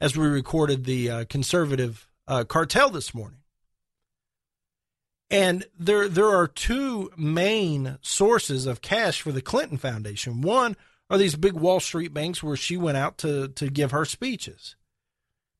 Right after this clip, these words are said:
And I said on the show, the only problem I have with that at all is that the law allows her to do that, allows her to launder that money into her campaign. If the Wall Street people want to hire Hillary Clinton to come talk,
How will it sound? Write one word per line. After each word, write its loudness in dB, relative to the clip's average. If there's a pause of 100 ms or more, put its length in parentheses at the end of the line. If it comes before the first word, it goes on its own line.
(840)
And 4
I 6
said 6
on 4
the 0
show, 2
the -6
only 0
problem 2
I 0
have -2
with -4
that 0
at -4
all 2
is -2
that -2
the 0
law 4
allows 2
her -4
to -8
do -4
that, -10 (400)
allows 4
her 2
to -2
launder 2
that 0
money -2
into 0
her 0
campaign. -6 (1200)
If 0
the 4
Wall 6
Street -4
people -2
want 4
to 2
hire 2
Hillary 0
Clinton -6
to -6
come -4
talk, 2